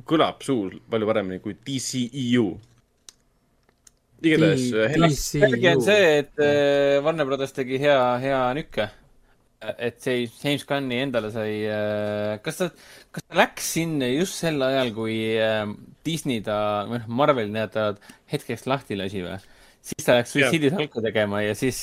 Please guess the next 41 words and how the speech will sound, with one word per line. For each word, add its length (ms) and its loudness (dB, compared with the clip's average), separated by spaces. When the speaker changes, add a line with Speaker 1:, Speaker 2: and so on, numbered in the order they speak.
Speaker 3:
äh, 160 6
Marvel 320 2
vaatas, 400 2
et, 280 -4
äh, 180 0
kurat, 320 2
aga 240 4
äkki 260 2
meid 220 0
ei 80 2
koti 380 -2
see, 800 4
nii-öelda 460 -4
seesamune 580 -4
Instagrami 920 -2
poleemika, 600 4
mis 160 -8
James 200 -4
Gunniga 360 -2
tekkis, 360 -6
kõik 180 -10
on 80 -2
ära 160 2
unustanud 340 -8
selle 220 -4
juba. 180 -4
Speaker 1:
Mm. 220 0
Speaker 3:
Äh, 380 6
võtame 320 2
ta 120 -2
tagasi, 340 6
las 140 -6
teeb 240 0
meile 220 -4
selle 160 -4
Guardians 260 0
of 60 -8
the 80 -6
Galaxy 340 -4
kolme 300 -2
ka. 140 -2